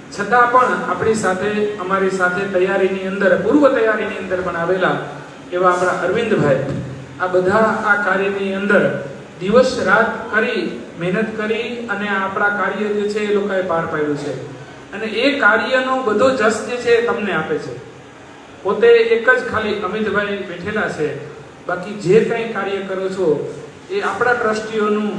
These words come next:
અમારે જ્યારે વાત થઈ ત્યારે એમ કીધું કે, "ભાઈ, અમે કાર્ય કરીએ છીએ ને એવું નથી,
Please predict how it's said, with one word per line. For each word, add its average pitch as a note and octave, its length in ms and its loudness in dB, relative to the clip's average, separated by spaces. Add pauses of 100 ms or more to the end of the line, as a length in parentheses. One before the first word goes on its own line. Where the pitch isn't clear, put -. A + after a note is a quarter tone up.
(400)
અમારે G3 280 -4
જ્યારે G3+ 280 -6
વાત F#3 320 -4
થઈ G3+ 220 0
ત્યારે F#3 240 0
એમ F#3+ 220 -4
કીધું F#3 600 4 (160)
કે, G3 80 -6
"ભાઈ, G#3 120 2
અમે G#3 300 -2
કાર્ય A3 400 0
કરીએ A3 300 4
છીએ A#3 160 0
ને G#3+ 80 -4
એવું G#3 380 4
નથી, E3+ 360 -4